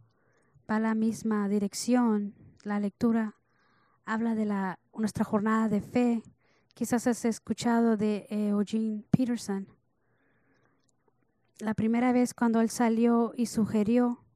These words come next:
que él está cuestionando su punto de vista del matrimonio tradicional. Y eso trajo,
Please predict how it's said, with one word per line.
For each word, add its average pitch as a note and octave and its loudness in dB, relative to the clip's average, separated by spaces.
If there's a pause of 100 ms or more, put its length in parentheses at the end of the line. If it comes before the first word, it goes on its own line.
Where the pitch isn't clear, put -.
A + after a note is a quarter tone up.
(640)
que A#3 -6
él A#3 -4
está A3+ -6 (140)
cuestionando A#3 -2 (720)
su G#3 -4 (100)
punto A3+ 0
de A3+ 0
vista A#3 -2
del G3+ -6 (160)
matrimonio A3 -2
tradicional. A3 -4 (1120)
Y B3 -2
eso B3 -2
trajo, A3+ -2